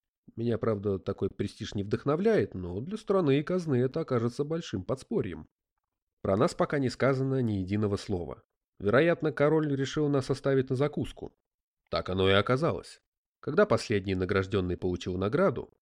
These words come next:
король поднялся со своего трона и вновь заговорил. «Я еще раз выношу благодарность всем, кто участвовал в подавлении мятежа.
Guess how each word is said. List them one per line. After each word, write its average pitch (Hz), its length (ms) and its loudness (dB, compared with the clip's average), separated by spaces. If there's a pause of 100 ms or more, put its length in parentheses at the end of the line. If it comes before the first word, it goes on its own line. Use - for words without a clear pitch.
(120)
король 196 300 0
поднялся 92 480 -4
со - 140 -10
своего 95 380 -4
трона 226 540 -2
и 208 80 -2
вновь 123 280 0
заговорил. 127 600 -2 (720)
«Я 113 240 4
еще 202 340 6
раз 208 200 6
выношу 170 400 0
благодарность 147 680 2
всем, 170 320 0
кто - 220 0
участвовал 139 520 2
в 131 80 -6
подавлении 110 560 0
мятежа. 101 520 -2